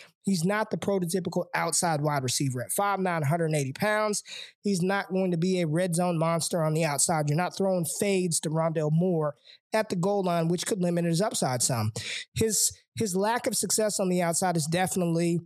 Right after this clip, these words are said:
uh, a small bit of concern, right? You wanna see a player be able to be utilized in multiple positions, right? If they're only running two wide receiver sets,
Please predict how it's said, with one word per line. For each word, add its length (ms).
uh, 240
a 100
small 320
bit 140
of 100
concern, 460
right? 220
You 140
wanna 320
see 460
a 40
player 340
be 200
able 180
to 60
be 120
utilized 580
in 80
multiple 400
positions, 580
right? 220
If 100
they're 220
only 140
running 260
two 140
wide 280
receiver 320
sets, 460